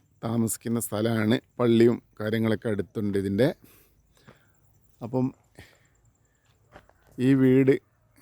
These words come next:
സ്ഥലവും സ്വന്തമാക്കാൻ താല്പര്യമുള്ളവർ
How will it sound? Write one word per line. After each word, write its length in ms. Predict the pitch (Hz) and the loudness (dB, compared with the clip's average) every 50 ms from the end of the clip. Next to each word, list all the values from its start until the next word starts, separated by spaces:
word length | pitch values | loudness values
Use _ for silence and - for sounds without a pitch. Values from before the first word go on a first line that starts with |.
| - _ _ _ _ _ _ _ - - | -20 _ _ _ _ _ _ _ -20 -14
സ്ഥലവും 420 | - - 120 113 117 117 113 104 92 - _ _ _ _ - - | -8 -4 0 2 4 4 4 2 -2 -6 _ _ _ _ -14 -8
സ്വന്തമാക്കാൻ 680 | 123 120 113 113 127 127 120 117 113 101 - 117 120 123 - _ _ _ _ _ _ _ _ _ _ _ _ _ _ _ _ _ _ - 113 | -6 -4 -2 -2 0 0 0 0 -2 -4 -6 -10 -10 -12 -14 _ _ _ _ _ _ _ _ _ _ _ _ _ _ _ _ _ _ -6 -2
താല്പര്യമുള്ളവർ 800 | 113 110 107 - 117 107 110 107 101 101 101 101 101 104 117 | -2 -2 -2 -2 -2 -2 0 0 0 2 2 2 2 2 0